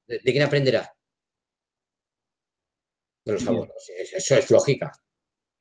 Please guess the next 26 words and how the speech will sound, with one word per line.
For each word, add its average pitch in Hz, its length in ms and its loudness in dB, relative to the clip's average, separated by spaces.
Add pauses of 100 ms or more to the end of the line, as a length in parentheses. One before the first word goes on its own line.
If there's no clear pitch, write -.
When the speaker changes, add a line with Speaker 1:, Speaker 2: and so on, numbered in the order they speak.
(120)
Speaker 2:
Muy 123 220 2
bien. 107 300 0 (200)
Ah, 120 600 6
mister 135 460 4
B, 175 300 8
Visual 135 520 2
Arts, 151 440 0
es, 113 280 -8
eh, 107 200 0
otra, 104 460 -4
otro 107 300 -2
nick 147 300 2
que, 101 520 -4
que 98 340 -4
utiliza 104 380 -6
la 101 140 -4
persona 107 320 -4
que 107 80 -4
nos 104 160 -4
hace 107 180 -2
la 101 140 -2
pregunta, 123 420 2
que 131 80 -2
escribe 113 380 4
desde 113 240 2
España, 120 560 6